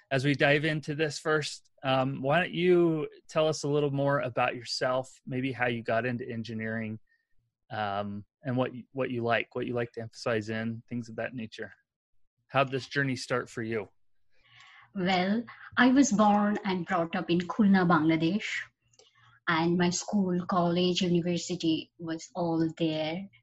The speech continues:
Speaker 2: And, uh, so in Bangladesh, uh, the education system is like that.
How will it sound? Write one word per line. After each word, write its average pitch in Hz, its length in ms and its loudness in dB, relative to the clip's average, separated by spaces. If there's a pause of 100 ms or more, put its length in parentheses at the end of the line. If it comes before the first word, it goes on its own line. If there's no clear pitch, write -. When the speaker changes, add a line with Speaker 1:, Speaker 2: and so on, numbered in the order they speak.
(360)
Speaker 2:
And, 151 600 0 (140)
uh, 147 220 -2 (840)
so - 120 -8
in 240 140 12
Bangladesh, 240 840 8
uh, 196 80 4
the 185 80 2
education 208 420 4
system 208 420 2
is 190 140 4
like 170 340 2
that. 180 380 2